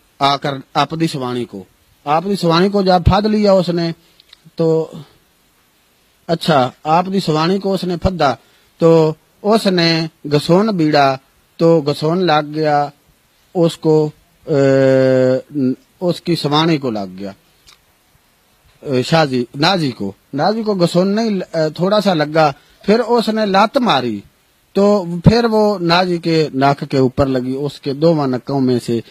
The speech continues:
यहाँ पर दतीरियां चल पई। वो जो है वो अब गई,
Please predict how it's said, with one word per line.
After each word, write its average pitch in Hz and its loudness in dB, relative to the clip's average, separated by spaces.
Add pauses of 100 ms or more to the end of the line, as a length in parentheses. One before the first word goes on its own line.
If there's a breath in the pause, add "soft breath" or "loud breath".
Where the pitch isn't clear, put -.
(200 soft breath)
यहाँ 123 2
पर 113 0 (240 soft breath)
दतीरियां 120 0
चल 95 -10
पई। 101 -18 (560 soft breath)
वो 214 4
जो 202 2
है 180 4
वो 180 -2
अब 165 0 (520)
गई, 147 0